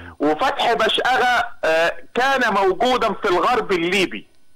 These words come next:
قبل ما يكون موجودا في الشرق الليبي، وبطرحه كرئيسا للوزراء تم سحبه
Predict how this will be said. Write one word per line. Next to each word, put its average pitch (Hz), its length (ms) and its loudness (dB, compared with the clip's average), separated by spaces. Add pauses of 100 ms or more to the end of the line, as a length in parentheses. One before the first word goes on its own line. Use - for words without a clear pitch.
(140)
قبل 202 280 0
ما 175 80 0
يكون 233 240 0
موجودا 208 600 0
في - 140 -4
الشرق - 380 -2
الليبي، 165 500 -2 (600)
وبطرحه 196 1000 0
كرئيسا 208 580 0
للوزراء 190 680 0
تم 233 320 0
سحبه 165 420 -2